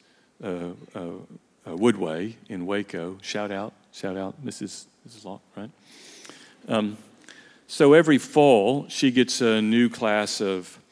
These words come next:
students, and most of them don't know her at all, right? They've never had her in class before, and they don't know, do they? How is she gonna deal with them? How is she gonna react to them? How is she gonna treat them?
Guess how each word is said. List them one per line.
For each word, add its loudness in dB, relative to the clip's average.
students, 0
and 2
most 2
of -8
them 0
don't 2
know 4
her 4
at 0
all, 6
right? 0
They've 0
never -2
had -4
her 2
in 0
class -12
before, -10
and -4
they 2
don't 4
know, 4
do 0
they? 2
How 0
is 4
she 0
gonna 0
deal 2
with 0
them? -6
How -4
is -2
she -6
gonna -2
react -6
to -12
them? -10
How -6
is -4
she -4
gonna 4
treat -2
them? -8